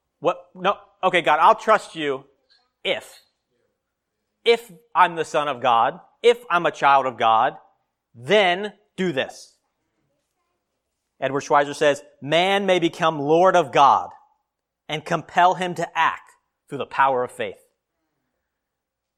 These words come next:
Manipulating God. There's no answer to that except stop. Just stop. Jesus didn't give reasons why it wouldn't happen, why it shouldn't happen. He just said, "Stop.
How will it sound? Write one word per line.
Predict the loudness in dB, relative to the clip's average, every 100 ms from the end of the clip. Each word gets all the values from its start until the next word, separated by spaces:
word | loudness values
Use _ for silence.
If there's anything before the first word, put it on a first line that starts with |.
| _ _ _ _ _ _
Manipulating | -14 -10 -8 -6 -4 -2 -4 -6
God. | -6 -6 -6 -14 _ _ _ _ _ _ _ _ _ _ _ _ _ _
There's | -10
no | -8
answer | -4 -6 -6
to | -6
that | -2 -2
except | -2 -4 -4 -6 _ _ _
stop. | -10 -2 -2 -4 _ _ _ _ _ _ _ _ _ _ _ _ _ _ _ _ _ _ _
Just | -10 -2
stop. | 2 2 0 -16 _ _ _ _ _ _ _ _ _
Jesus | -8 -6 -4
didn't | -6 -2
give | -2 0
reasons | 0 0 -4 0
why | 2
it | 2
wouldn't | -2 -6 -4
happen, | -4 -4 -6 -12 -6
why | 0 0
it |
shouldn't | -2 -10 -6
happen. | -4 -4 -6
He |
just | -8 -4
said, | -2 -4 -8 _ _
"Stop. | -12 0 2 2